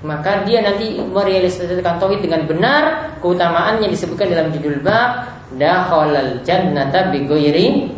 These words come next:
hisab." Dia masuk surga tanpa hisab. Nanti tentang penegasan balasan ini akan dijelaskan dalam hadis, eh, Husain bin Abdurrahman.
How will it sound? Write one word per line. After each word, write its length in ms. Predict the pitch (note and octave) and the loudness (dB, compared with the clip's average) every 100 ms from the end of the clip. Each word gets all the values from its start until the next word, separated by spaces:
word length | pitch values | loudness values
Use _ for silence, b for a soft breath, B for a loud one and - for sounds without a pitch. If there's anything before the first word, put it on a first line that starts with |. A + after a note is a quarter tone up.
| - - | -12 -8
hisab." 500 | B2+ - C3+ B2+ B2+ | -8 -4 -2 0 0
Dia 160 | C3+ F#3+ | 0 0
masuk 320 | - - E3+ | 0 -2 -4
surga 160 | F3 | -4
tanpa 320 | G3 E3 D#3 C3 | -2 -2 -2 -4
hisab. 400 | C#3 C3+ A#2+ - | -4 -4 -6 -8
Nanti 320 | C#3 D3+ F3+ F3+ | -10 -6 -4 -4
tentang 480 | D#3+ D3+ C3+ C#3 - - - - - - - - - - | -2 -2 -2 -6 -12 -14 -14 -14 -14 -14 -14 -14 -10 0
penegasan 880 | F#3+ F#3 G#3+ A#3+ G3+ F3 D#3 - - - | 2 4 4 2 0 -2 -4 -6 -10 -6
balasan 640 | D#3 F3 E3+ F3+ - - | 2 4 4 2 0 0
ini 160 | E3 - - | 0 -2 -2
akan 240 | F3+ G3 | 0 2
dijelaskan 480 | F#3 D#3 D#3 D#3+ F3+ | 2 2 2 2 2
dalam 240 | D#3 C#3+ | 0 0
hadis, 560 | C#3 C3+ F#3 G3 F#3 - - - - - - - - | -2 0 2 2 0 -10 -14 -16 -16 -14 -14 -12 -6
eh, 560 | C#3 C3+ C3+ C3 C3 C3 - - - D#3 | -2 0 0 0 -2 -4 -6 -12 -8 -4
Husain 320 | D#3 G#3 G3+ | 0 2 4
bin 160 | E3 | 2
Abdurrahman. 720 | D#3+ D3 C#3 C#3 D3+ B2+ A2+ | 0 0 -2 -2 -2 -4 -4